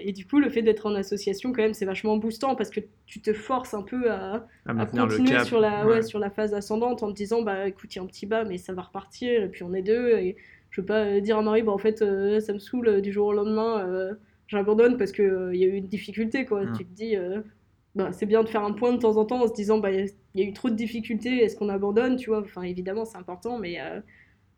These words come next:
Speaker 1: mais pas à la première, quoi, et
Speaker 2: Hmm.
Speaker 1: ça demande, euh, un peu d'introspection de tout ça pour,
Speaker 2: Ouais.
Speaker 1: euh,
Speaker 2: Toi, tu
Speaker 1: prendre
Speaker 2: penses
Speaker 1: une
Speaker 2: que ça
Speaker 1: décision,
Speaker 2: permet
Speaker 1: quoi.
Speaker 2: d'être plus résilient et de plus s'accrocher aux choses, euh, que
Speaker 1: Bah, pour
Speaker 2: si
Speaker 1: moi,
Speaker 2: t'avais été
Speaker 1: clairement,
Speaker 2: tout seul
Speaker 1: en tout
Speaker 2: pour
Speaker 1: cas,
Speaker 2: toi ?
Speaker 1: ouais,
Speaker 2: Non, mais c'est
Speaker 1: ouais,
Speaker 2: ce qui est
Speaker 1: ouais.
Speaker 2: intéressant, c'est ton point de vue, de toute façon,
Speaker 1: Hmm.
Speaker 2: mais ouais.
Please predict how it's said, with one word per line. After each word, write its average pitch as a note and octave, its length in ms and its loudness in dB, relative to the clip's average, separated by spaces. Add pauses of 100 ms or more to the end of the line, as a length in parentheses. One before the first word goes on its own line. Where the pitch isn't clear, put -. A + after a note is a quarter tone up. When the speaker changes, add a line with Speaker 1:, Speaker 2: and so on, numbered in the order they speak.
(140)
Speaker 1:
mais F#3 160 -2
pas F#3+ 160 0
à G3 60 4
la F#3 80 0
première, A3+ 400 -2
quoi, G#3+ 200 -2
et D3+ 340 0
Speaker 2:
Hmm. - 20 -8
Speaker 1:
ça F3+ 160 -12
demande, F3+ 240 -6
euh, E3 320 -8 (320)
un - 80 -12
peu F3+ 120 -10
d'introspection F#3 720 -10
de F3+ 240 -12
tout - 160 -20
ça - 160 -20 (100)
pour, - 100 -12
Speaker 2:
Ouais. F3+ 140 -10
Speaker 1:
euh, F3+ 120 -14 (340)
Speaker 2:
Toi, - 100 -4
tu - 60 -6
Speaker 1:
prendre G#3 140 -2
Speaker 2:
penses F#3+ 120 -4
Speaker 1:
une - 20 -8
Speaker 2:
que F3+ 40 -4
ça C#3 60 0
Speaker 1:
décision, A#2 180 0
Speaker 2:
permet B2+ 140 0
Speaker 1:
quoi. B2 100 -2
Speaker 2:
d'être G#2+ 80 -6
plus - 180 -8
résilient B2 580 -2
et C3 60 -2
de A2+ 100 -4
plus G#2 200 -10
s'accrocher A#2 560 -8
aux A2 100 -4
choses, A#2+ 380 -6
euh, G#2+ 260 -6
que A2 140 -8
Speaker 1:
Bah, G#3 100 2
pour G#3+ 160 2
Speaker 2:
si A3+ 80 6
Speaker 1:
moi, B3 80 0
Speaker 2:
t'avais A#3 120 -2
été A3+ 80 -2
Speaker 1:
clairement, G#3+ 140 -4
Speaker 2:
tout F3+ 60 -8
seul - 100 -4
Speaker 1:
en - 20 -12
tout - 80 -14
Speaker 2:
pour - 40 -8
Speaker 1:
cas, - 60 -4
Speaker 2:
toi ? C3 180 -6
Speaker 1:
ouais, F#2+ 80 -4
Speaker 2:
Non, E3 80 2
mais E3+ 80 4
c'est - 60 2
Speaker 1:
ouais, G#3 60 2
Speaker 2:
ce G3+ 60 -2
qui F#3 60 -2
est - 20 0
Speaker 1:
ouais. A#2 40 0
Speaker 2:
intéressant, A#2 320 -2
c'est A#2 80 -14
ton A2+ 140 -8
point A#2 160 -8
de A#2+ 40 -8
vue, B2+ 60 -14
de - 60 -20
toute - 120 -20
façon, A3 220 -2
Speaker 1:
Hmm. G2+ 60 -2
Speaker 2:
mais A#2 100 -6
ouais. - 100 -10